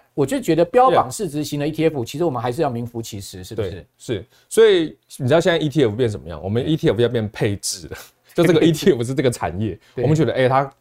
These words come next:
Speaker 2: 它比重过高，我们就要配置传产的产业，哦，就这样把它自己配置起来了。
Speaker 1: 对。
Speaker 2: 嘿，那你就会低碳，哦，然后好。
Speaker 1: 自主E T F就对了。
Speaker 2: 就，对，有点像自主了，因为每个都是一个产业嘛，所以，哎，我们就不用担心个股问题，变成是我们现在的思维就要转成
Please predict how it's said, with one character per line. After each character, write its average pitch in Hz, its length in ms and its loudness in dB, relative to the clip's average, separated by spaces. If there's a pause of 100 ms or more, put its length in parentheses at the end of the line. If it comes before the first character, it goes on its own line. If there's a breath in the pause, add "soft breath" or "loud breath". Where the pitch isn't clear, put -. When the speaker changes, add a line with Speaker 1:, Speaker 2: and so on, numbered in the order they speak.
(160)
Speaker 2:
它 151 180 -4
比 107 160 -6
重 123 180 0
过 113 160 2
高， 92 240 -2
我 98 60 -2
们 110 80 -6
就 127 40 0
要 123 60 0
配 123 180 0
置 113 140 -6
传 104 300 -4
产 - 200 -6
的 82 80 -12
产 - 260 -10
业， 92 220 -8 (280 soft breath)
哦， 110 160 0
就 123 100 -6
这 156 80 0
样 143 80 -2
把 90 120 0
它 101 80 -2
自 120 120 -8
己 95 80 -6
配 107 180 -2
置 101 160 -8
起 82 200 -12
来 71 160 -12
了。 - 80 -20
Speaker 1:
对。 92 260 -14 (100)
Speaker 2:
嘿， 120 160 -6
那 131 220 0
你 113 100 -2
就 120 120 -2
会 135 100 2
低 139 260 -2
碳， 123 320 0 (360 loud breath)
哦， 110 420 0
然 101 100 -4
后 131 140 2
好。 117 200 0
Speaker 1:
自 95 40 2
主 170 60 0
E 170 80 0
T 156 160 0
F 131 240 -2
就 131 120 -2
对 131 180 0
了。 101 120 -4
Speaker 2:
就， - 140 -4 (220)
对， 240 200 6
有 220 100 6
点 220 140 2
像 220 140 2
自 247 240 2
主 127 260 0
了， 135 80 6
因 202 80 6
为 240 100 6
每 165 160 2
个 139 380 6
都 202 120 2
是 220 80 0
一 208 60 0
个 185 80 4
产 117 220 -2
业 147 120 2
嘛， 104 160 -2
所 220 200 4
以， 208 100 2
哎， 254 140 6
我 220 60 6
们 160 100 0
就 233 80 2
不 190 80 -2
用 196 120 4
担 202 160 2
心 202 140 0
个 185 220 2
股 113 160 -2
问 147 160 4
题， 98 160 -8
变 170 160 2
成 143 100 0
是 147 220 0
我 104 80 -2
们 107 100 -4
现 147 100 0
在 139 60 2
的 117 80 0
思 123 240 -2
维 104 100 2
就 113 80 -4
要 117 100 0
转 80 220 -8
成 - 160 -10